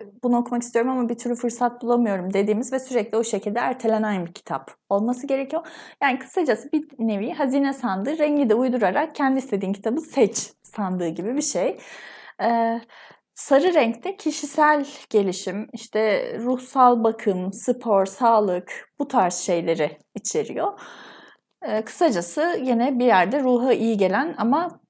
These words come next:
bu sefer bedene de iyi gelen ve kişisel gelişim vesaire hepsini içeren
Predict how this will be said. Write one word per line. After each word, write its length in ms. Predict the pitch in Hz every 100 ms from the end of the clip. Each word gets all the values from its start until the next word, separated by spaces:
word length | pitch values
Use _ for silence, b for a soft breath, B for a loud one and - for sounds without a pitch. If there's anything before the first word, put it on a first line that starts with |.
| _ -
bu 60 |
sefer 400 | 247 220 311 254
bedene 340 | 247 247 240 190
de 60 |
iyi 100 | 160
gelen 380 | 160 - 120 302
ve 120 | 294
kişisel 420 | - - 277 247
gelişim 340 | 180 139 - 240
vesaire 280 | 202 147 233
hepsini 380 | 269 269 180
içeren 420 | 180 - 160 151